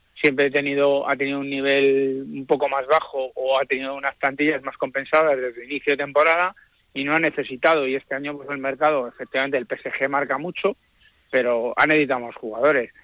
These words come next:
Eh, en el resto, pues, España pasó un poco igual. El año pasado, recordar que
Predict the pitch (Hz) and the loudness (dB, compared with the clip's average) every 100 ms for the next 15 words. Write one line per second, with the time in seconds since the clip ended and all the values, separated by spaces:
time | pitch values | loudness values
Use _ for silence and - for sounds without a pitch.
0 | - _ _ - 139 139 135 143 151 143 | -20 _ _ 2 4 6 2 0 -4 -4
1 | 139 165 180 156 131 127 131 - 139 143 | -4 -2 -4 -6 -8 -10 -8 -4 -2 -2
2 | 147 175 165 135 123 123 160 139 127 131 | -2 -4 -4 -4 -4 2 4 4 2 -4
3 | 135 135 147 143 139 139 151 143 | -6 -4 0 0 0 0 0 0